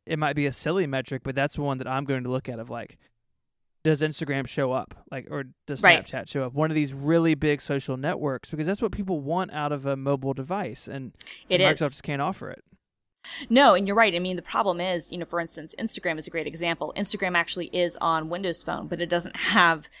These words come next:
Speaker 2: nearly the features that it has on Android or I O S. Um,
Speaker 1: Right.
Speaker 2: I mean, and in fairness, you know, Instagram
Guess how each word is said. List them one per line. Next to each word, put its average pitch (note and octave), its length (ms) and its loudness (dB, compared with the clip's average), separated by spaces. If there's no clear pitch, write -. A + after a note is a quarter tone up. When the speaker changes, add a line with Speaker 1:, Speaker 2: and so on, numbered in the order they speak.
Speaker 2:
nearly F#3+ 460 2
the E3+ 100 -6
features F3 360 -6
that F3 120 -6
it D#3 60 -14
has E3 240 0
on E3 80 -6
Android D#3 340 -2
or D3+ 80 0
I D3+ 160 4
O D#3 120 4
S. - 440 2
Um, E3+ 280 2
Speaker 1:
Right. - 120 -10
Speaker 2:
I E3+ 80 0
mean, F3+ 160 -2
and F#3 160 2
in F3+ 140 0
fairness, G3+ 500 0
you F#3 80 -8
know, E3+ 120 -2
Instagram E3+ 680 -2